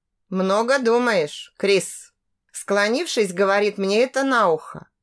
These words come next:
а я улавливаю лишь аромат его парфюма, не успевая ничего ответить. Как только машина с пассажирами разворачивается и уезжает,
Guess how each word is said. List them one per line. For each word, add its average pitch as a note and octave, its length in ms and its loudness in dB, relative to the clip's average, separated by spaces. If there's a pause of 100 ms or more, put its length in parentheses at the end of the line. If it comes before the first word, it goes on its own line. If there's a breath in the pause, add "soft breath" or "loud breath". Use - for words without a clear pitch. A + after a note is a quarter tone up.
(120)
а F#3 140 0
я A3 280 2
улавливаю E3 720 0
лишь F#3+ 260 0
аромат G3+ 420 2
его G#3 280 2
парфюма, G3 720 -4 (160)
не G#3 120 2
успевая C#4+ 500 2
ничего F#3 420 0
ответить. G3+ 800 -4 (800)
Как G3 200 -4
только C#4+ 320 -2
машина B3 420 0
с A#3 60 -6
пассажирами A#3 640 0
разворачивается A3 920 0
и F#3+ 100 4
уезжает, G3 840 0